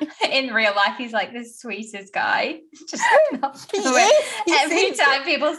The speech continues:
Speaker 1: see him, like, it's a good job that he doesn't have that, um, tattoo, though, 'cause if he did for real, then people in the street would not, they just, where now, like, they can
Speaker 2: Oh
Speaker 1: probably
Speaker 2: my
Speaker 1: be like,
Speaker 2: God.
Speaker 1: "Oh, you look like that guy from Good Girls," and he can be
Speaker 2: No,
Speaker 1: like,
Speaker 2: they'll,
Speaker 1: "Oh."
Speaker 2: they'll know it's him.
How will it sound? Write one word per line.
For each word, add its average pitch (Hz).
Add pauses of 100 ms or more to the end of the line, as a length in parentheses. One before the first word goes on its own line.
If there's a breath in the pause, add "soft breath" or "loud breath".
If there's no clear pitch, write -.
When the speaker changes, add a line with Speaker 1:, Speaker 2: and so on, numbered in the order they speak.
Speaker 1:
see 254
him, 214 (300 soft breath)
like, 311
it's 320
a 359
good 359
job 349
that 285
he 254
doesn't 233
have 208
that, 175 (120)
um, 185 (560 soft breath)
tattoo, 196
though, 160
'cause 233
if 226
he 233
did 220
for 208
real, 185
then 185
people 208
in 190
the 180
street 190
would 185
not, 185
they 190
just, 190 (100)
where 233
now, 247
like, 185
they 202
can 214
Speaker 2:
Oh -
Speaker 1:
probably 180
Speaker 2:
my 170
Speaker 1:
be 180
like, 175
Speaker 2:
God. 170
Speaker 1:
"Oh, 370 (240 loud breath)
you 403
look -
like 262
that 277
guy 220
from 247
Good 330
Girls," 175
and 185
he 202
can 202
be 185
Speaker 2:
No, 175
Speaker 1:
like, 175
Speaker 2:
they'll, 208
Speaker 1:
"Oh." -
Speaker 2:
they'll 226
know 185
it's -
him. 170